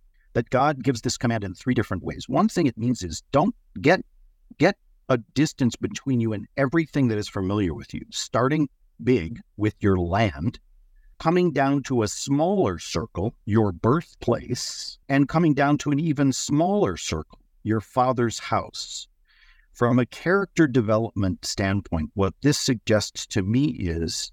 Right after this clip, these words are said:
challenge your customary perceptions, your f-, your entire cultural settings, right? Your whole default mode that you came from the factory with. Never get too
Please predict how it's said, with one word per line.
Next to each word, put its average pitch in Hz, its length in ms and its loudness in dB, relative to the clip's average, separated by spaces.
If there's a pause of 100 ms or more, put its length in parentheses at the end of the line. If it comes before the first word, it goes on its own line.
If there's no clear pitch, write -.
(120)
challenge 185 840 0 (120)
your 107 280 0 (220)
customary 147 800 0 (340)
perceptions, - 1600 -4 (1300)
your 120 180 4
f-, - 180 -4 (160)
your 101 280 0 (540)
entire 160 720 2
cultural 120 720 -2 (120)
settings, - 760 -2
right? 113 320 2
Your 101 160 0
whole 160 400 -2
default 127 480 0
mode 107 340 0
that 92 120 -4 (100)
you 101 100 -4
came 104 300 0
from 92 240 -4
the 80 80 -2
factory 87 580 -4
with. - 260 -12 (640)
Never 165 440 2
get 127 260 0
too 127 160 2